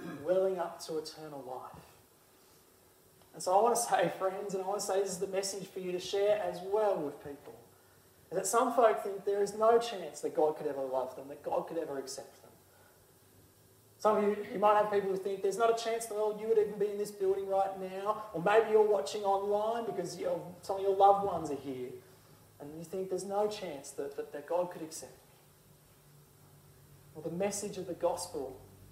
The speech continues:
is that God does love us, and he wants us to ask of him for this water without cost that'll spring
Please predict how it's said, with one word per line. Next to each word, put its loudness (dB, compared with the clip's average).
is -10
that 2
God 6
does 6
love 2
us, -14
and -8
he -6
wants -4
us -4
to -8
ask -4
of -2
him -14
for -2
this -8
water -8
without 2
cost -10
that'll -6
spring -8